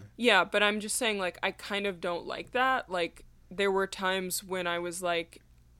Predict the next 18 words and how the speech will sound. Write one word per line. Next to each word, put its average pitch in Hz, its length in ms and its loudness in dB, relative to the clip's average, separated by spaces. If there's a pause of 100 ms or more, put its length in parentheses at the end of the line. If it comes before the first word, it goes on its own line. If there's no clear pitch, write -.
(200)
I, 196 840 4 (100)
especially 254 480 2
when 196 200 0
that 185 240 2
kind 180 160 -4
of 170 80 -6
first - 720 -6 (140)
issue 226 720 -2
wrapped, 170 960 -2 (200)
sort 156 460 0
of, 330 500 0 (420)
I 208 160 6
was 196 240 2
like, 180 360 0 (420)
"Well, 185 320 6
like, 175 320 0
what's 175 340 -2
next?" - 440 -6